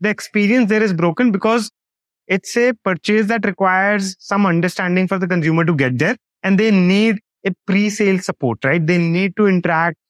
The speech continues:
with a customer support or a customer experience representative,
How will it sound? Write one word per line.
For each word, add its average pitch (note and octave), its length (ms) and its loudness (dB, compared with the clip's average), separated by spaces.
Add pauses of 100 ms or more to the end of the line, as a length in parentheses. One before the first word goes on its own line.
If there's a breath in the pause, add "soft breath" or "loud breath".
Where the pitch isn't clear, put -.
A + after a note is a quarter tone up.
(160)
with D#3+ 100 0
a E3+ 80 0
customer F3+ 460 -4
support E3 360 -2
or E3+ 120 0
a E3+ 60 -2
customer E3+ 360 -4
experience D#3+ 560 -4
representative, D#3 760 -2